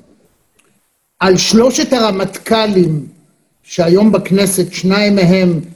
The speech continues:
בעמדות בכירות, ואחד מספר שתיים של כתב במחנה,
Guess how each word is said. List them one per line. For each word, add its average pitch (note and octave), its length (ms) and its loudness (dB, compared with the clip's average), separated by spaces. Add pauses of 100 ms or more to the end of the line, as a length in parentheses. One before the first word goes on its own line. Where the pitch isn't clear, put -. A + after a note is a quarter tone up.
(140)
בעמדות F3 720 0
בכירות, F#3 600 2
ואחד F3 480 -2 (140)
מספר E3 380 -4
שתיים F#3 560 -2
של E3 380 -2 (380)
כתב F#3+ 340 -2
במחנה, F3+ 580 0